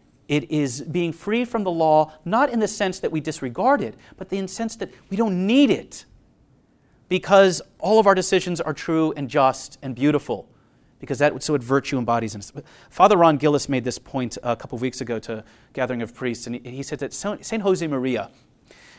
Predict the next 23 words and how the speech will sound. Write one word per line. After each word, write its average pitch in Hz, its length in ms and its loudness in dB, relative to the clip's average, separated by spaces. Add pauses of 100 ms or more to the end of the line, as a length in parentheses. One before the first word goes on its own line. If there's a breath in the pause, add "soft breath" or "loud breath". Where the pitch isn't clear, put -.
(160 soft breath)
um, 120 400 2 (840)
that 147 180 4
he, 208 560 6 (640 soft breath)
um, 139 380 6
was 151 160 4
spontaneous 208 680 4
in 180 80 2
his 156 120 4
virtue, 196 320 4
and 127 80 2
he 156 40 2
would 170 80 -2
just 185 140 -2
kinda 165 140 0
get 202 200 6
up 226 120 6
and 185 100 0
do 233 100 4
these 214 220 0
things, 165 340 0 (480 soft breath)
and 165 140 -2
he 160 40 -2
said 160 360 -4